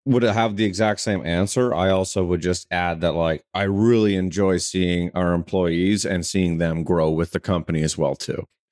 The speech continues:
I mean, you're a grandfather now. You're thinking of, uh, you know, my kids and, you know, my, Lisa's kids, my sister, when you say, like, generational, but I very much also, like,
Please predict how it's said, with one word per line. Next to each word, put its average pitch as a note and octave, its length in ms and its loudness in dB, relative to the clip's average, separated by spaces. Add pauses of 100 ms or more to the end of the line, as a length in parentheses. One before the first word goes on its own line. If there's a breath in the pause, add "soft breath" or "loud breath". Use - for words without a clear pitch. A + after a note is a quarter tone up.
(360 loud breath)
I A2 60 4
mean, G2+ 140 4
you're G#2 140 4
a F#2+ 40 0
grandfather F2 560 0
now. D#2+ 300 -4
You're D#2+ 240 0
thinking F2+ 320 -2
of, D#2+ 160 0
uh, E2 160 0
you F#2 140 2
know, E2 160 2
my E2 160 0
kids D#2+ 600 0
and, D#2 320 -2 (140)
you G2 140 0
know, D2+ 160 0
my, D#2+ 260 0
Lisa's E2+ 380 -4
kids, D#2+ 500 -2
my C#2 140 -4
sister, D#2 520 -4 (300 soft breath)
when F#2 180 0
you E2 120 0
say, E2+ 180 0
like, D#2 160 -2
generational, E2+ 960 -2
but D#2 180 0
I E2 160 -2
very D#2+ 380 -2
much D#2 500 -4
also, E2 480 0
like, D2+ 300 -2